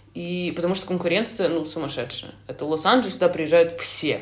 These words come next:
и все работают в кино. То есть ты едешь на Убере куда-нибудь, у тебя таксист, он не таксист, он документалист, режиссер. Это просто так, для отвода глаз.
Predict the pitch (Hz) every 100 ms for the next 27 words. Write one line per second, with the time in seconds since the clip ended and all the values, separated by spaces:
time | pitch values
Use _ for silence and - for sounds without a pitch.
0 | - - - - 190 156 143 127 135 -
1 | 127 127 - - 170 156 147 143 165 143
2 | 139 127 220 214 165 156 156 147 143 135
3 | 135 139 - 156 147 - - - 160 165
4 | 170 - - 220 - 131 135 147 180 190
5 | 226 381 - - 160 175 - 233 - -
6 | - - - - 143 165 175 220 - 170
7 | 202 147 - - 156 165 147 - 190 202
8 | 214 165 190 160 147 -